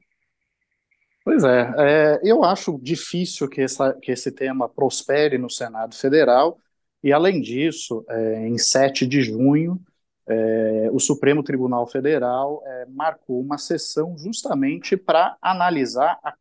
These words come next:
constitucionalidade dessa tese do marco temporal que foi inventada aí pelos ruralistas. Lembrando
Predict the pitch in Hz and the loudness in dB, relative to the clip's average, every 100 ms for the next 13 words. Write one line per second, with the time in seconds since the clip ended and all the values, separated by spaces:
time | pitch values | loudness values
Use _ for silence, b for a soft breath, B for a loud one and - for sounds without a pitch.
0 | - 226 254 - - 196 190 - 165 143 | -4 -2 -2 -4 -8 -8 -10 -8 -6 -2
1 | 151 131 113 120 143 151 151 - _ _ | 0 0 0 0 0 -2 -8 -14 _ _
2 | 127 123 - 131 - 135 165 143 123 120 | -4 -2 -4 -6 -2 2 4 2 -2 -6
3 | 117 117 120 - - 123 151 117 123 139 | -6 -6 -8 -8 -6 -2 0 2 2 0
4 | - 190 214 214 208 147 127 135 135 113 | -4 -4 -2 -2 -2 0 0 2 0 -2
5 | 120 147 139 131 131 151 117 98 - 92 | -4 -6 -8 -4 0 0 0 -4 -10 -10
6 | - 127 170 131 147 190 135 | 0 2 2 2 2 2 -4